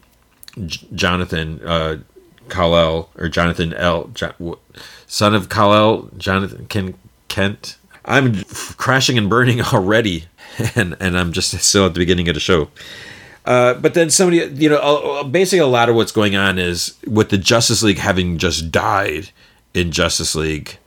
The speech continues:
which, ugh. And so it's like, people are concerned, you know, what do the young heroes think, and blah, blah, blah, blah, blah. So that's just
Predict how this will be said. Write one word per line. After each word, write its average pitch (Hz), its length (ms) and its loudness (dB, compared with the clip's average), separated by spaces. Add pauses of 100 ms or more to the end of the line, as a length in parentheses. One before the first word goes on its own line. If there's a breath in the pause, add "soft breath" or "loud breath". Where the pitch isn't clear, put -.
(460)
which, - 440 -6
ugh. - 320 -10 (920 loud breath)
And 107 400 2
so 104 540 0
it's 92 100 0
like, 90 420 0
people 101 240 -2
are 107 60 0
concerned, 120 640 0
you 95 260 0
know, 98 40 2
what 104 100 2
do 107 60 0
the 113 100 0
young 127 220 0
heroes 110 380 2
think, 90 360 0
and 80 320 -4
blah, 92 280 2
blah, 87 360 2
blah, 82 440 2
blah, 80 400 -2
blah. 80 460 -4
So 80 200 -2
that's 82 240 -2
just - 340 -8